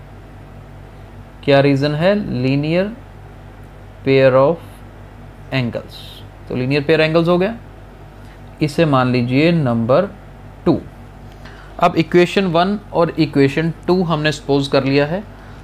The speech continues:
From equation one and two हमने क्या करना है, अब इसे ध्यान से देखिएगा, क्योंकि जब हम from first and second लिखेंगे तो फर्स्ट इक्वेशन भी वन एटी के इक्वल है, सेकंड इक्वेशन भी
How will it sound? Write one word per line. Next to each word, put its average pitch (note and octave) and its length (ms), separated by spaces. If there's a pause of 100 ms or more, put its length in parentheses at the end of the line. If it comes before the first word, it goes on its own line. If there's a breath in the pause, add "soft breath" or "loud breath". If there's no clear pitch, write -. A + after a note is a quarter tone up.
(360 loud breath)
From G3+ 280 (160)
equation F3+ 520
one E3+ 240
and E3+ 120 (100)
two E3+ 200
हमने D#3 340
क्या D3+ 240
करना D3 320
है, F3 180 (260)
अब C#3+ 200
इसे E3 200
ध्यान C3 280
से C3 120
देखिएगा, A#2 480 (2000)
क्योंकि D#3+ 420 (100)
जब C#3+ 220
हम E3 140 (100)
from D#3 300
first D#3+ 300
and E3 160
second D3+ 240
लिखेंगे D3 560
तो F#3 160
फर्स्ट F3+ 400
इक्वेशन F#3 500
भी G3+ 100
वन F#3+ 200
एटी F#3+ 280
के G3 140
इक्वल G#3+ 320
है, G#3 120 (1080)
सेकंड C3 380
इक्वेशन C#3 480
भी G3 200